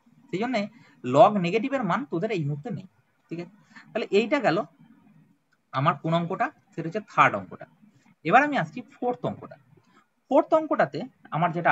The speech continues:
আসবে দেখবি, সেটা হচ্ছে fourth অঙ্কতে তো দেওয়া আছে যে ওয়াই সমান, আমি একটু just hints দিয়ে দিচ্ছি, ওয়াই সমান a cos x plus বি দেওয়া আছে দেখবি, সেটা হচ্ছে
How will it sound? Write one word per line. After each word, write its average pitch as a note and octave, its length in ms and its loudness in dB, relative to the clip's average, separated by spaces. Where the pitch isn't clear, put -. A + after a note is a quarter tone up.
আসবে C3 220 -8
দেখবি, G#2+ 200 -12
সেটা E3 180 -8
হচ্ছে F#3+ 220 -10
fourth G#3+ 200 -4
অঙ্কতে B3 360 -12
তো B3 40 -6
দেওয়া E3+ 240 4
আছে D3 140 -12
যে - 80 0
ওয়াই D#3 220 2
সমান, B2+ 220 -6
আমি F3+ 160 -4
একটু A3+ 220 -12
just A#3 200 0
hints G#3 320 -6
দিয়ে D3 160 -6
দিচ্ছি, - 300 -18
ওয়াই C#3+ 240 2
সমান A#2+ 200 -10
a - 20 2
cos D#3 280 2
x - 20 -20
plus F3 260 6
বি F3 140 -6
দেওয়া D3 200 4
আছে D#3+ 160 -10
দেখবি, D3+ 200 -6
সেটা D#3 240 -4
হচ্ছে E3+ 220 -6